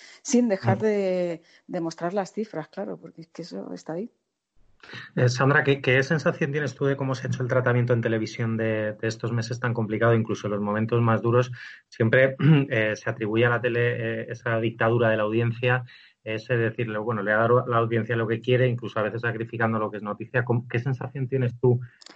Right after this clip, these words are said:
Speaker 2: de, de cómo ha, ha trabajado la tele en estos meses?
Speaker 1: Bueno, yo creo que en general, eh,
Speaker 2: <clears throat>
Speaker 1: hay que estar orgullosos de,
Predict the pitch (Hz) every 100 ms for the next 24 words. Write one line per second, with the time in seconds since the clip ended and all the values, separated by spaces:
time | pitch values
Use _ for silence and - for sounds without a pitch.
0 | - 113 117 120 117 117 127 131 127 123
1 | - - 123 123 127 - - 123 117 113
2 | 113 113 110 - 113 123 123 127 _ _
3 | _ _ - - 180 170 175 190 214 202
4 | 180 170 170 185 233 - - 196 180 175
5 | 170 170 160 160 156 151 156 175 185 190
6 | 196 175 170 170 170 180 175 170 160